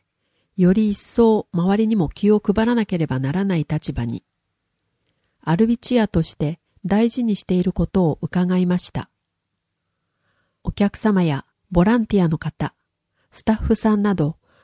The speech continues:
出会ったすべての人に笑顔を届けられるように、その場を明るくできるような存在でありたいと思っています。平日は仕事をしているため、休日を中心に活動しています。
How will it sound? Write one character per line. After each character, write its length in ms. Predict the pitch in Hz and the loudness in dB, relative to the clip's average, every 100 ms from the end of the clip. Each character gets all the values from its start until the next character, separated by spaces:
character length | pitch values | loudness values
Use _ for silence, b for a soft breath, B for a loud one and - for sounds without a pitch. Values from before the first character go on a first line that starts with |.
| _ | _
出 200 | 185 190 | 0 2
会 60 | 226 | 2
っ 20 | - | 0
た 100 | 170 | -4
す 160 | - 233 | -2 0
べ 120 | 247 | 0
て 120 | 202 | 0
の 100 | 165 | 0
人 240 | 160 - 160 | -2 -2 -2
に 200 | 143 - _ _ - | -2 -8 _ _ -2
笑 100 | 240 | 2
顔 280 | 247 185 156 | 4 4 2
を 80 | |
届 380 | - 151 180 - | 2 4 2 4
け 40 | 202 | 2
ら 120 | 202 | 4
れ 120 | 208 | 4
る 100 | 170 | 4
よ 140 | 160 | 2
う 40 | 147 | 2
に、 180 | 120 - _ _ _ _ _ | -2 -6 _ _ _ _ _
そ 200 | - 190 | -2 2
の 120 | 196 | 2
場 160 | 202 208 | 4 2
を 100 | 196 - | 2 0
明 80 | 214 | 0
る 100 | 240 | 0
く 120 | 254 | 2
で 120 | 220 226 | 0 0
き 160 | 262 | 0
る 100 | 240 | 2
よ 160 | 208 175 | 2 2
う 40 | |
な 100 | 143 | 0
存 280 | 143 180 180 | 0 0 0
在 220 | 185 185 | 0 0
で 140 | 180 175 | 0 0
あ 60 | |
り 100 | 180 | -2
た 140 | - 196 | -2 -2
い 80 | |
と 120 | - 139 | -2 -2
思 180 | 139 | -2
っ 40 | 151 | -4
て 140 | - | -4
い 80 | 123 | -4
ま 180 | 123 123 | -4 -6
す。 200 | - - _ _ _ _ _ _ _ _ _ _ | -10 -20 _ _ _ _ _ _ _ _ _ _
平 200 | 240 240 | 2 2
日 340 | 233 226 233 | 2 -2 2
は 220 | 220 220 | 2 0
仕 160 | - 190 | -4 -2
事 260 | 208 - | 0 2
を 80 | 214 | 2
し 100 | - | 0
て 160 | - 202 | 2 2
い 40 | |
る 100 | 196 | 2
た 140 | 196 185 | 0 2
め、 200 | 175 - _ _ _ _ _ | 0 -2 _ _ _ _ _
休 200 | - 247 | 2 2
日 340 | 240 240 - | 2 -4 2
を 120 | 226 | 2
中 240 | 220 226 220 | 4 2 2
心 320 | - 214 208 | 2 -2 0
に 180 | 202 208 | 0 -2
活 300 | - 165 202 | -6 -4 0
動 180 | 196 196 | 2 0
し 100 | - | 0
て 100 | 185 | 0
い 100 | 175 | 2
ま 180 | 170 | 0
す。 240 | - - | -2 -10